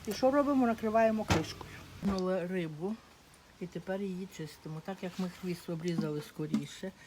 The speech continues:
а це не обрізали, то ми зараз його попробуємо легенько зняти,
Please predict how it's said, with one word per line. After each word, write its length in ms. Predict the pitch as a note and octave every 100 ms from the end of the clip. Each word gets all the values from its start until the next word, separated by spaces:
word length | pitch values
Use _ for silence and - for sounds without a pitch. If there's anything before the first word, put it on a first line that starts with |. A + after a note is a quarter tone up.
| - - -
а 120 | F3+
це 320 | E3+ - F#3+
не 140 | F3 D#3+
обрізали, 840 | D#3+ D#3 D3 C#3+ D3 C#3 C#3 E3+ G#3 - - - - -
то 80 | -
ми 160 | E3 E3+
зараз 360 | F3 E3+ E3+ -
його 240 | D#3 F3 G3+ - -
попробуємо 580 | - F3 F3+ F3 E3+ E3
легенько 480 | E3 D#3 E3 E3 E3+
зняти, 580 | D#3+ E3+ D3 C#3 F3